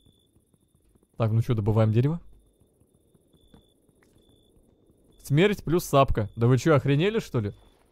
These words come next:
Я и так умру, и, получается, уже не воскресню. Не воскрешуся. Куда ещё хуже-то? Какой смысл?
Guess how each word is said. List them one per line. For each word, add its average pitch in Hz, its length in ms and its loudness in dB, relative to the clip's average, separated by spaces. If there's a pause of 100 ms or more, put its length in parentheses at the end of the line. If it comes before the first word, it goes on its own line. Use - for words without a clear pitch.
(1500)
Я 139 200 4
и - 20 4
так 247 240 2
умру, 233 280 0
и, 214 40 0
получается, 160 520 0
уже 151 160 0
не 147 80 0
воскресню. 143 680 -2 (180)
Не 123 120 -2
воскрешуся. 131 760 -2 (1200)
Куда 156 220 2
ещё 151 200 0
хуже-то? 120 480 -6 (3000)
Какой 135 200 0
смысл? 123 360 -4